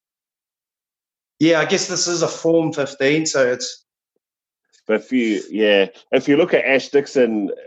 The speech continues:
Speaker 2: and what he has to do, like, he's, you know, like, him and Aaron Smith, the, what they have to do in terms of leadership and how valuable they've been for the Landers,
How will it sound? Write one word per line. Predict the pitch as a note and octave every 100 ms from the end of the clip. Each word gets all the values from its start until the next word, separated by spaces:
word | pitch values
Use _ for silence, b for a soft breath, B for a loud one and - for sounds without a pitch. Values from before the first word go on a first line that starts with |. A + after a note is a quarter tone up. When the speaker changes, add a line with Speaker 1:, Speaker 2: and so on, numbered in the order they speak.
| -
Speaker 2:
and | A2
what | A2+ A#2
he | G#2+
has | A2+ G#2+
to | G#2+
do, | B2+ B2
like, | G#2+ F#2+
he's, | A#2+ A2+ G2+ - - - - _ _ _ _ -
you | G#2
know, |
like, | A#2 G#2
him | B2 B2+
and | A#2+
Aaron | A2 A2+ G#2
Smith, | - A2+ - -
the, | F#2+
what | F#2+ A2 G#2+
they | G2
have | F#2
to | E2+
do | G2+
in |
terms | F#2 F#2+ F#2
of |
leadership | F2 G2 F2+ F#2+
and | F#2
how | F#2 F2+
valuable | G2 F#2+ G2 - F#2
they've | F2+ -
been | F#2 F#2
for | - E2+
the | E2+
Landers, | F2+ F#2 E2+ E2 F2+ -